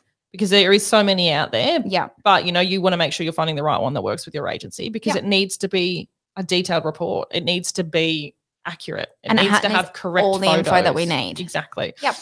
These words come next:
Speaker 1: So I feel like if you find a good property condition report company, honestly, keep that relationship going.
Speaker 2: Love them
Speaker 1: L-,
Speaker 2: forever.
Speaker 1: exactly. Love them forever, 'cause they are essentially probably one of the most important relationships you can have if you choose to outsource.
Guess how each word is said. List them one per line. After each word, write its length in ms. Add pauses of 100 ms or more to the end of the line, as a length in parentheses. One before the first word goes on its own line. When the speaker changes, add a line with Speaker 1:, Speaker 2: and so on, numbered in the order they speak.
(120)
Speaker 1:
So 120
I 100
feel 200
like 220
if 120
you 100
find 260
a 40
good 280
property 220
condition 240
report 260
company, 420
honestly, 540 (420)
keep 300
that 160
relationship 560
going. 260
Speaker 2:
Love 240
them 120
Speaker 1:
L-, 100
Speaker 2:
forever. 200
Speaker 1:
exactly. 500
Love 280
them 140
forever, 260
'cause 160
they 160
are 300 (840)
essentially 560
probably 340
one 140
of 60
the 60
most 180
important 320
relationships 480
you 60
can 120
have 520
if 140
you 60
choose 340
to 100
outsource. 680